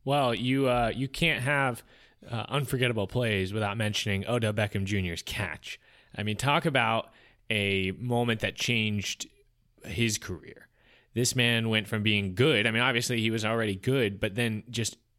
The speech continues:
exploded into the superstar that we know him as today, or, or we guess we remember him as being when he was a Giant before he joined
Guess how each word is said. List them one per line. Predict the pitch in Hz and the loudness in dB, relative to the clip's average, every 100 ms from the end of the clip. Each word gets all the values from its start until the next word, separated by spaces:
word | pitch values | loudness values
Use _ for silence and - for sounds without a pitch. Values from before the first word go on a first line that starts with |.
| - _ - - | -20 _ -20 -8
exploded | 113 - - - 151 170 147 117 | -2 2 0 2 4 4 4 2
into | 110 104 | 0 0
the | |
superstar | 104 - 127 127 - 110 | 0 -2 0 0 0 -2
that | 98 | -2
we | 101 | -2
know | 107 107 | -2 -2
him | 101 98 | -2 -4
as | 92 92 90 - - | -8 -8 -6 -6 -6
today, | - 107 117 117 87 | -2 0 2 0 0
or, | 92 92 | -4 -4
or | 87 101 | -4 -4
we | 98 | -4
guess | 98 113 | 0 0
we | 113 | 0
remember | 104 104 127 127 117 | -2 0 2 2 2
him | 95 95 98 | 0 -2 -2
as | 95 90 | -4 -4
being | 92 107 98 92 | 0 0 0 0
when | 95 | -2
he | 95 | -2
was | 92 92 | -4 -4
a | 95 | -6
Giant | 92 104 90 87 90 | -4 -4 -4 -8 -10
before | 101 104 95 | -8 -6 -6
he | |
joined | 92 95 90 87 | -6 -6 -6 -8